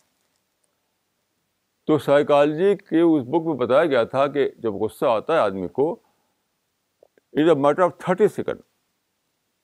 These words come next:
اس میں بتایا جا کے، بتایا گیا تھا کہ تھرٹی سیکنڈ تک غصہ اوپر جائے گا، لیکن اگر آپ اس کو پھر سے ایکٹیویٹ نہ کریں تو پھر کیا ہوگا؟ پھر ادھر آنے لگے گا،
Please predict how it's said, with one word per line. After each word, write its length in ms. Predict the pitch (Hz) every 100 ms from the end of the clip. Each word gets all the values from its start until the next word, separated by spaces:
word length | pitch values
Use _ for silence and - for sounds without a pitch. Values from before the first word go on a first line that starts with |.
| _ _ _ _ _ _ _ -
اس 140 | 123
میں 280 | 151 190 165
بتایا 400 | 98 127 135 175
جا 160 | 160
کے، 380 | 160 180 - -
بتایا 360 | 104 113 143 156
گیا 140 | 131
تھا 200 | 117 147
کہ 160 | 151 139 - _ -
تھرٹی 360 | 127 135 196
سیکنڈ 360 | 139 143 156 156
تک 60 |
غصہ 360 | 165 143 135 -
اوپر 460 | 156 - 113 135 98
جائے 240 | 76 64
گا، 60 | - _ _ _ _ _ _
لیکن 220 | 120 156 190
اگر 200 | 156 165
آپ 180 | 175 175
اس 160 | 165
کو 360 | - 175 185 - _ _ _ _ -
پھر 120 | 196
سے 140 | -
ایکٹیویٹ 380 | 139 - 147 147
نہ 140 | 131 139
کریں 280 | 113 71 - _ _ _ _ _ _ _ -
تو 80 |
پھر 80 | 143
کیا 160 | 127 160
ہوگا؟ 260 | 156 175
پھر 300 | 165 156 127
ادھر 140 | 120 80
آنے 260 | 92 90
لگے 260 | 76 73 71
گا، 220 | - -